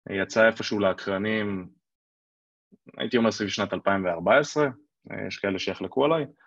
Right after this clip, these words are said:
אבל איפשהו סביב שנת אלפיים וארבע עשרה יצא ל-, לקוד הפתוח, והיום הוא מהווה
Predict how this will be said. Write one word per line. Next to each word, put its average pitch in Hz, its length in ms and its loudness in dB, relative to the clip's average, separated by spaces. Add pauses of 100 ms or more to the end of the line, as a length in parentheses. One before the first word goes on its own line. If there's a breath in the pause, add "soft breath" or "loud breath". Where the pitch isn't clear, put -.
(480 soft breath)
אבל 110 220 4
איפשהו 127 320 2
סביב 113 200 -2
שנת 110 240 -2
אלפיים 104 300 2
וארבע 117 260 4
עשרה 120 260 2
יצא 110 280 2
ל-, 101 380 -2
לקוד 113 220 -6
הפתוח, 110 440 -6
והיום 104 220 -4
הוא 101 100 -10
מהווה 101 600 -4